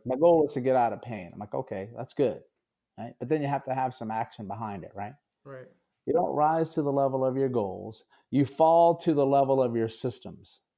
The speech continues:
Speaker 2: Hmm.
Speaker 1: You fall to the level of your system, which means you're only gonna be as, get as close to your goal as if you have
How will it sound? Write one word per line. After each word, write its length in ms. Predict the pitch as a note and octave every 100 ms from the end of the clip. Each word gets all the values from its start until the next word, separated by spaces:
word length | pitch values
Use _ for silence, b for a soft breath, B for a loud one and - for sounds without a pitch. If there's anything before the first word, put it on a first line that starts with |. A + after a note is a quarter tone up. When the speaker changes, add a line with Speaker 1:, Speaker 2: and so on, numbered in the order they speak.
| _
Speaker 2:
Hmm. 220 | C3 B2 A2+
Speaker 1:
You 120 | G#2 -
fall 360 | A2+ G#2+ G#2+ -
to 60 |
the 80 | G#2
level 340 | G2+ G2+ G2
of 140 | F#2 F2+
your 80 | -
system, 380 | _ - _ _ b b -
which 160 | B2+
means 240 | F3 F#3 D3+
you're 120 | D3
only 280 | D#3+ F#3+ E3
gonna 200 | E3 D3+
be 280 | C#3+ C#3+
as, 280 | C3+ B2+ - - A#2+
get 160 | C#3
as 160 | A#2 A2+
close 380 | - C#3 C#3 -
to 80 |
your 160 | B2 A2+
goal 680 | G#2+ G#2+ C3 A2 G2 G2+ - _ _ _ _ _ _ -
as 160 | B2+
if 140 | B2 A#2
you 100 | B2
have 180 | A2+